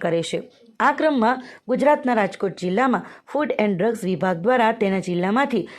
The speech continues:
ખાદ્ય પદાર્થો અને દવાઓના નમૂના લેવામાં આવ્યા હતા, જેમાં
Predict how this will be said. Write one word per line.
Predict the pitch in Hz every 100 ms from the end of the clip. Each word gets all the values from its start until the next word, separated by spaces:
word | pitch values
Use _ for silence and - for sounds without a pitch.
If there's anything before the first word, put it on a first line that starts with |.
| - -
ખાદ્ય | 277 311 262
પદાર્થો | 254 254 254 254 -
અને | 185 180
દવાઓના | 180 180 190 240 233
નમૂના | 196 226 190 208 226
લેવામાં | 202 190 180
આવ્યા | 165 165 165
હતા, | 170 - - - -
જેમાં | 262 233 170